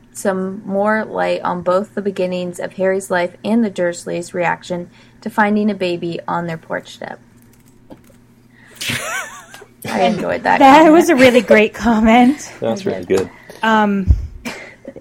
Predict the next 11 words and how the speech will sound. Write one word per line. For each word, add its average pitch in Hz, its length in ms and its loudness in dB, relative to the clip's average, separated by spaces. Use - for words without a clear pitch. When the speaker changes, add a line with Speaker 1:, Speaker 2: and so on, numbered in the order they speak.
Speaker 3:
okay, 226 380 0
so 214 320 0
Snuggles 190 560 -2
with 180 100 -6
Nifflers. 175 480 -10
You're 302 340 0
assuming 262 540 0
that 190 160 -4
Dumbledore, 190 840 0
you 208 140 -8
know, 180 340 -4